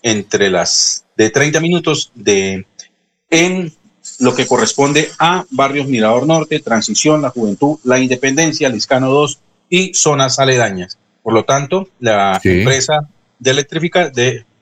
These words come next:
Speaker 1: la empresa eléctrica invitó a las comunidades para que adopten con medidas a, a fin de proteger sus electrodomésticos.
Speaker 2: Muy bien, son las siete, trece minutos. Eh, a ver, Arnulfo, si podemos, ahí le envío un teléfono,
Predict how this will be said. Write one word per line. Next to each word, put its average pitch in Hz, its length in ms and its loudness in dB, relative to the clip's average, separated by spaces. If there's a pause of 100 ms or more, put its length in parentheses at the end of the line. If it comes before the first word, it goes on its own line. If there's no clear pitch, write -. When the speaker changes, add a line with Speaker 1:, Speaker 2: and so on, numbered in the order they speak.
(300)
Speaker 1:
la 120 100 -2
empresa 131 260 0
eléctrica 175 640 -2
invitó 127 460 0
a 185 40 0
las 156 160 -2
comunidades 120 600 -2 (400)
para 127 280 0
que 117 120 -4
adopten 123 460 -2
con 120 160 -10
medidas 113 560 -2 (100)
a, 147 120 2
a 147 220 -2
fin 160 180 -2
de 151 100 0
proteger 135 500 0
sus - 440 -2
electrodomésticos. 123 1040 -2 (160)
Speaker 2:
Muy 110 200 4
bien, 98 180 2
son 110 220 0
las 107 120 2
siete, 98 840 0
trece 98 260 -2
minutos. 104 760 0
Eh, 76 560 2
a 80 80 4
ver, 92 140 4
Arnulfo, 104 340 0
si 98 140 -6
podemos, 92 420 0
ahí 90 100 2
le 95 100 2
envío 95 180 2
un 98 100 -2
teléfono, 98 600 0